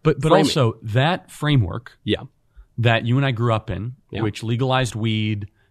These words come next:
Speaker 1: and
Speaker 2: Well,
Speaker 1: all
Speaker 2: leg-,
Speaker 1: this
Speaker 2: legalized everything.
Speaker 1: all that
Speaker 2: Except
Speaker 1: stuff.
Speaker 2: for political speech. <laughs>
Speaker 1: All of it was turned out to be the greatest fraud I ever lived in.
Speaker 2: Yes.
Speaker 1: And I used to kind of believe in sort of that stuff.
Speaker 2: We all did. We
Speaker 1: That
Speaker 2: all,
Speaker 1: kind
Speaker 2: we
Speaker 1: of
Speaker 2: all,
Speaker 1: Ayn Randian
Speaker 2: Yeah, no, we
Speaker 1: stuff.
Speaker 2: all
Speaker 1: And I,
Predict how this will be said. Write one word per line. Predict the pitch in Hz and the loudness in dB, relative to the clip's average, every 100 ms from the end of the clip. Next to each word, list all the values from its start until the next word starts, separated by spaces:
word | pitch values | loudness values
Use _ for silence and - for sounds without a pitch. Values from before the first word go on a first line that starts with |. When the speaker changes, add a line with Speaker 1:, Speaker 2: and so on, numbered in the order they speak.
| _ | _
Speaker 1:
and | 101 98 | -6 2
Speaker 2:
Well, | 131 | 4
Speaker 1:
all | |
Speaker 2:
leg-, | 131 | 4
Speaker 1:
this | 131 | 2
Speaker 2:
legalized | 156 175 143 139 | -2 -2 0 0
everything. | 160 175 110 98 - | 0 -2 -4 -6 -4
Speaker 1:
all | 131 | 2
that | 151 | 2
Speaker 2:
Except | 120 - 123 | 2 -4 0
Speaker 1:
stuff. | - - | 2 4
Speaker 2:
for | 160 | 2
political | 143 175 156 | 2 0 -2
speech. | 104 95 95 - - 453 - | -8 -8 -4 -2 -4 -6 -8
<laughs> | - - - _ _ _ _ _ | -6 -6 -8 _ _ _ _ _
Speaker 1:
All | 143 196 233 | 4 6 6
of | 131 | 2
it | - - - _ _ _ _ _ - - - - - | -4 -20 -20 _ _ _ _ _ -14 -10 -8 -10 -4
was | 135 127 | 0 0
turned | - 170 | -2 -2
out | 151 143 | 0 -2
to | 127 | -2
be | 135 | -4
the | 127 | -4
greatest | 120 123 151 202 - | -4 -2 -2 -2 -8
fraud | - 170 156 | -8 -6 -4
I | 143 | -2
ever | 135 120 117 | -4 -4 -4
lived | 113 95 | -6 -8
in. | - - | -12 -8
Speaker 2:
Yes. | - - - | -4 -4 -4
Speaker 1:
And | 147 | -2
I | 190 | -2
used | 233 - | -2 -6
to | 214 | -10
kind | 180 160 | -6 -6
of | |
believe | 120 107 113 135 | -4 -4 -2 -2
in | |
sort | 139 147 | -4 -6
of | 147 | -6
that | 151 | -6
stuff. | - 165 165 | -8 -8 -2
Speaker 2:
We | 208 | -2
all | 233 | -2
did. | 214 - | -4 -10
We | 139 131 | -6 -2
Speaker 1:
That | |
Speaker 2:
all, | 135 | 0
Speaker 1:
kind | 156 180 | 2 2
Speaker 2:
we | |
Speaker 1:
of | 151 120 | 2 -2
Speaker 2:
all, | 120 | -2
Speaker 1:
Ayn | 139 | -2
Randian | 127 107 120 123 123 120 120 117 | -2 -2 0 0 0 0 0 2
Speaker 2:
Yeah, | 175 269 147 | 0 0 -6
no, | 143 180 | -6 -4
we | 147 | 0
Speaker 1:
stuff. | 143 | 2
Speaker 2:
all | 127 | 2
Speaker 1:
And | |
I, | 190 | 0